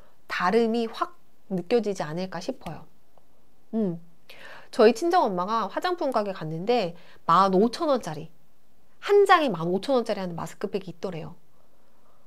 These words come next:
처음엔 영을 잘못 쓰신 줄 알았대요. 천오백 원인데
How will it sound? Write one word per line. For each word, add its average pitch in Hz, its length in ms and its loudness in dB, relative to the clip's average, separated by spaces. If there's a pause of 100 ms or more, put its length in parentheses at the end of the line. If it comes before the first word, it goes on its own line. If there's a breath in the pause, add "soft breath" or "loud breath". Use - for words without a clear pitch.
(140)
처음엔 359 340 6
영을 208 200 8
잘못 254 280 4
쓰신 247 220 2
줄 190 100 -2
알았대요. 185 340 -4
천오백 220 480 6
원인데 190 520 2